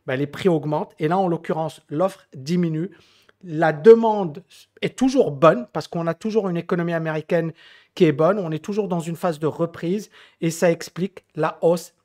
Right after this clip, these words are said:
des prix du pétrole. Alors, depuis deux mille vingt-deux, euh, il faut pas oublier, on a eu tout d'abord avec, euh, la guerre en Ukraine,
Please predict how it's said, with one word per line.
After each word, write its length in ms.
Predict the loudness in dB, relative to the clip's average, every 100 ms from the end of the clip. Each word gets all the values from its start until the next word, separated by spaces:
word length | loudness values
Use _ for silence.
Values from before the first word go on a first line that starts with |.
| _
des 120 | -8
prix 380 | -8 -8 -10 -10 _ _
du 400 | -8 -6 -6 -10 _ -4
pétrole. 380 | -4 -8 -16 -18 -20 -20 -2
Alors, 280 | 2 2 0 _ _ _ _ _ _ _
depuis 340 | -2 -2 -2 -4
deux 300 | 0 2 2
mille 200 | 0 -4
vingt-deux, 460 | -6 -4 -6 -6 _ _
euh, 240 | -8 -6 -8
il 80 | -8
faut 140 | -4
pas 100 | 4
oublier, 340 | 4 4 4 4
on 160 | 4
a 120 | 0
eu 280 | 0 -2 -4 -6
tout 100 | 0
d'abord 460 | 2 2 0 0
avec, 400 | -6 -4 -6 -8 -16 -12
euh, 260 | -12 -10
la 180 | -8 -8
guerre 600 | 0 2 2 0 -2 -6 -8 -20 -20 -2
en 180 | 2
Ukraine, 720 | 4 2 -2 2 4 4 0